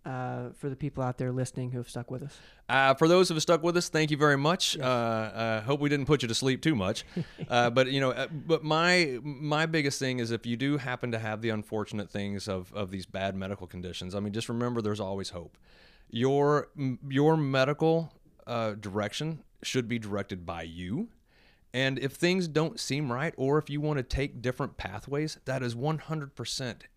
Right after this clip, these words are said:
Speaker 2: in your power. Now, the thing is, is you have to be courageous. You have, you can't go timid. You have to stand up. You have to do your research. You have to have your,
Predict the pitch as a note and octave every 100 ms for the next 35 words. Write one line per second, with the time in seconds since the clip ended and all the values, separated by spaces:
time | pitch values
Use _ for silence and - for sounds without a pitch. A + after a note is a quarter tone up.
0 | _ - B2+ C3 A#2 A2 - G2 F#2 C#2+
1 | - _ _ _ _ - A#2+ A#2 G#2 -
2 | A#2+ A#2+ C3+ B2+ C#3 B2 A2 G#2+ A2+ -
3 | G#2+ G2+ A2 G2 F2 D2 - - _ -
4 | A2 A#2 A2 A2+ G#2+ A2+ A#2 B2+ G#2+ A#2+
5 | A#2+ A2+ - B2 C#3 E3+ - - - _
6 | - C3 A#2 B2+ C3 C3+ - C#3+ C3+ C#3+
7 | D3 - A2+ A#2 A#2+ B2 C3+ C3+ A#2 B2+
8 | C3+ - D3 C#3 A2+ G#2 A2+ - A2 A#2
9 | A#2+ A#2+ A#2 A#2 A2+